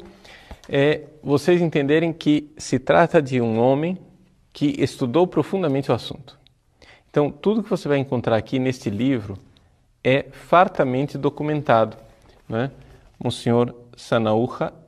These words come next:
quando afirma as coisas, afirma com inúmeras citações de pé de página.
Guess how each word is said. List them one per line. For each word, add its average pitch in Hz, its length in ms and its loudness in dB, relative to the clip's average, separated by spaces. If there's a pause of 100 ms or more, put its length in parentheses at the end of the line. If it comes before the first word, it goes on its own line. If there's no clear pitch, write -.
(140)
quando 117 480 -2
afirma 160 640 -2
as - 120 -8
coisas, 131 560 -2
afirma 139 640 -2 (380)
com 156 400 -2 (320)
inúmeras 180 1000 -2 (120)
citações 127 800 -4
de 123 80 -14
pé 120 240 -2
de 117 60 -6
página. 117 580 -6